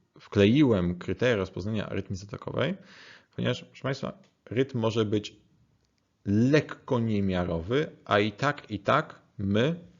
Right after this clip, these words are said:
nazwiemy to rytmem mia-, miarowym. Tak jak w tym przypadku. Jeżeli nasze odległości będą poniżej, te odległości P P będą odle-, będą różnice pomiędzy nimi poniżej stu sześćdziesięciu milisekund,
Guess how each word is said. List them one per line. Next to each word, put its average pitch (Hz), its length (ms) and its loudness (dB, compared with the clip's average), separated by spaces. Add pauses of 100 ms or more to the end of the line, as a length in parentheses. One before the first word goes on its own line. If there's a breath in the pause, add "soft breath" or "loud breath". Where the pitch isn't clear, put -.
(280)
nazwiemy 107 680 -2
to 95 480 -4
rytmem 92 420 -6
mia-, 90 320 -4
miarowym. 92 480 -8
Tak 165 120 -4
jak 175 120 -4
w - 40 -20
tym 147 140 -4
przypadku. - 540 -2 (720 loud breath)
Jeżeli 127 420 0
nasze 117 260 -2
odległości 98 720 -2 (340 loud breath)
będą 95 320 0
poniżej, 120 540 0 (200)
te 92 180 -2
odległości 101 500 -4
P 90 180 -2
P - 240 0 (360)
będą - 200 -8
odle-, 104 280 -6
będą 98 460 -2
różnice 107 380 -4
pomiędzy 98 320 -2
nimi 92 240 0
poniżej 107 400 -2
stu - 200 -8
sześćdziesięciu 95 540 -8
milisekund, 95 720 -6